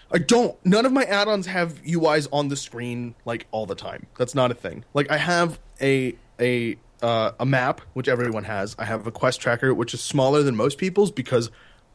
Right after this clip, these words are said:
I have an add-on to change how big it is, uh,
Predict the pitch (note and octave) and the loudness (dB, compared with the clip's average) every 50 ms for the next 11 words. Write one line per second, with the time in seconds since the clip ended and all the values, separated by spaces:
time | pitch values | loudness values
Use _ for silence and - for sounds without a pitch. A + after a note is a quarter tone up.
0 | _ _ - G#2 G#2+ B2 A2 A#2+ - - B2 B2 C3 B2+ B2 B2 B2 A#2+ A#2 - | _ _ -6 -6 -4 -4 -4 -4 -2 0 0 0 2 0 0 -2 -2 -4 -6 -4
1 | A#2+ A2+ A2+ A2 G#2 - C#3 C#3+ C#3+ - _ _ _ _ _ _ _ _ _ _ | -4 -4 -4 -6 -6 -2 -4 -4 -4 -6 _ _ _ _ _ _ _ _ _ _
2 | _ _ _ _ - C3 G#2+ G#2 G#2 A#2+ C3+ - - - - - - - _ _ | _ _ _ _ -4 -2 -2 -2 -2 -4 -8 -8 -12 -20 -20 -20 -20 -20 _ _
3 | _ - - A#2+ B2 A#2+ A2+ A2+ A2 A2 | _ -4 0 0 2 2 2 2 0 0